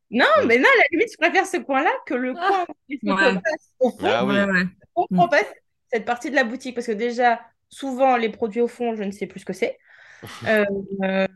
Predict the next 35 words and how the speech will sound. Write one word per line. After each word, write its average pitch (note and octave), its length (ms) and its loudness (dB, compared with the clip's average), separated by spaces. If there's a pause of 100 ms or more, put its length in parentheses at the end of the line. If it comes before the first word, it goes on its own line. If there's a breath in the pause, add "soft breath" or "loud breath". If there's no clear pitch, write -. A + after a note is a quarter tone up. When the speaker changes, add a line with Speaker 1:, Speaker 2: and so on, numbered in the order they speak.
(160)
Speaker 1:
mais G3+ 200 -4
je G#3+ 80 -2
ne G#3+ 80 -4
comprends A#3+ 320 -4
pas D4 100 -2
cette C4+ 180 -6
partie - 320 -6
de G#3 60 -8
boutique. G#3 320 -10 (100)
C'est, G#3+ 140 -4
Speaker 2:
Mm. G#3 60 -8
Speaker 1:
c'est G3 160 -6
très - 140 -12 (120)
bizarre, D4 460 2 (100)
mais G#3 100 -2
il G3 40 0
y G3 80 2
a G3 80 2
que D#4+ 340 -4
dans C#4+ 140 -2
Flora B3 600 -2 (120)
où A3+ 80 -8
je A3+ 80 -4
me A#3 120 0
dis, B3 240 -4 (360 loud breath)
cette C4+ 180 0
partie-là, C4 760 0 (160)
ça A3+ 200 0
va. A3+ 340 -2 (580 loud breath)
Speaker 4:
Ouais. G3+ 280 -6
Speaker 1:
La A#3+ 180 2
deuxième C4+ 260 -2
partie, D4+ 600 -6
non. B3 320 -2 (160)
Speaker 2:
Non. - 160 -16